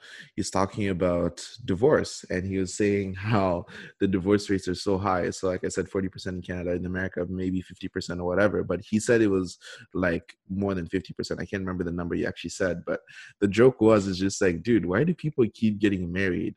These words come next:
It's like, if you went skydiving and somebody told you, like, "Hey, you have, like, a sixty percent chance of, like, splatting your face on the ground," right? Then would you go skydiving?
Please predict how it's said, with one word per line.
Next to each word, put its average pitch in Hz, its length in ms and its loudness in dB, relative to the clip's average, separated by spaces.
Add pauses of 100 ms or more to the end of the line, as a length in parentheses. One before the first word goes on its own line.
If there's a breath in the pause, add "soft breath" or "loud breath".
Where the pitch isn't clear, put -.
(340 soft breath)
It's 92 200 0
like, 95 200 2 (360 loud breath)
if 101 140 -2
you 135 140 6
went 147 160 6
skydiving 92 840 2
and 92 100 -4
somebody 95 340 0
told 92 320 0
you, 98 100 2
like, 87 220 -2
"Hey, 120 220 6
you 90 200 2
have, 98 300 2
like, 95 260 2 (440 loud breath)
a 92 100 2
sixty 107 440 2
percent 98 400 0
chance 98 420 -2
of, 92 240 0
like, 92 160 2
splatting 98 580 2
your 92 120 2
face 95 280 -2
on 95 120 -2
the 92 60 -4
ground," 95 460 0
right? 101 360 4
Then 113 340 6 (420 loud breath)
would 107 300 8
you 107 160 10
go 110 80 12
skydiving? 127 960 8